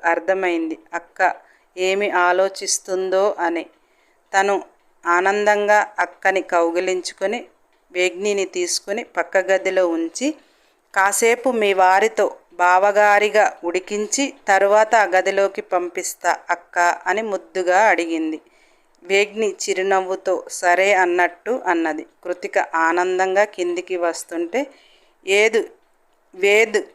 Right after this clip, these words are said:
ఎదురైంది, వేద్కి ఎదురైంది. "వేద్, ఏంటి జింకపిల్ల గెంతులు వేస్తున్నావు?" "మీ అక్క ఏం చేస్తుంది?" అని అడిగాడు. హాల్లో ఎవరూ లేరని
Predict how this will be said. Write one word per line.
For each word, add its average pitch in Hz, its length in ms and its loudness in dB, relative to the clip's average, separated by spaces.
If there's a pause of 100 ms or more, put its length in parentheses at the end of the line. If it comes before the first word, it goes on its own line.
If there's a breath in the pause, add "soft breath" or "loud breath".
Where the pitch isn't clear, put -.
ఎదురైంది, 185 580 0 (100)
వేద్కి 214 480 0
ఎదురైంది. 180 720 0 (180)
"వేద్, 196 340 0
ఏంటి 202 480 -2
జింకపిల్ల 208 880 0
గెంతులు 185 420 -2
వేస్తున్నావు?" 190 1120 -2 (400 soft breath)
"మీ 208 160 2
అక్క 202 240 0
ఏం 214 360 2 (100)
చేస్తుంది?" 214 800 -2
అని 214 240 0
అడిగాడు. 170 600 2 (200)
హాల్లో 202 460 2
ఎవరూ 196 500 4
లేరని 190 480 2